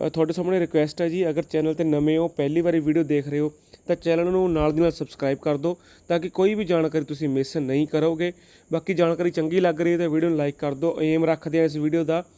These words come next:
ਕਿ ਘੱਟੋ ਘੱਟ ਤੁਸੀਂ ਡੇਢ ਸੌ ਲਾਈਕ ਇਸ ਵੀਡੀਓ ਦੇ ਉੱਪਰ ਕਰਕੇ ਜਾਓ ਤੇ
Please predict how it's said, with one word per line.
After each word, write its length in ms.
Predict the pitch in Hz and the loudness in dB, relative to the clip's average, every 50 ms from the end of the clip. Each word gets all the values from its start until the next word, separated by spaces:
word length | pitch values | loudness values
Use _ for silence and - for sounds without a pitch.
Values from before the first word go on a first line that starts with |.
| _ _ - _ _ _ _ _ | _ _ -20 _ _ _ _ _
ਕਿ 260 | - 175 170 170 175 - - _ _ - 185 | 0 0 2 2 0 -2 -6 _ _ -4 -4
ਘੱਟੋ 200 | - - 175 160 170 | -2 0 -2 0 0
ਘੱਟ 80 | 165 151 | -2 -2
ਤੁਸੀਂ 360 | - 165 151 170 165 165 160 - - - _ _ - - _ _ _ _ _ _ - | -4 -4 -2 0 0 0 -2 -4 -10 -20 _ _ -20 -20 _ _ _ _ _ _ 0
ਡੇਢ 200 | 147 160 175 180 | 4 4 4 4
ਸੌ 140 | - 208 190 | 4 0 2
ਲਾਈਕ 320 | 175 160 156 156 156 - - - | 2 2 2 0 -2 -6 -10 -8
ਇਸ 140 | 156 147 147 | -6 -4 -4
ਵੀਡੀਓ 180 | 151 151 156 160 | -2 0 0 0
ਦੇ 60 | 160 | -2
ਉੱਪਰ 180 | 151 - 165 147 | -2 -4 -6 -4
ਕਰਕੇ 360 | - 139 131 123 - 156 151 | -2 -2 -4 -2 -2 -2 0
ਜਾਓ 260 | 139 156 156 175 175 - _ _ _ _ _ _ _ _ _ - | 0 0 0 -2 -4 -8 _ _ _ _ _ _ _ _ _ -2
ਤੇ 280 | 156 156 160 156 151 | 0 2 2 2 0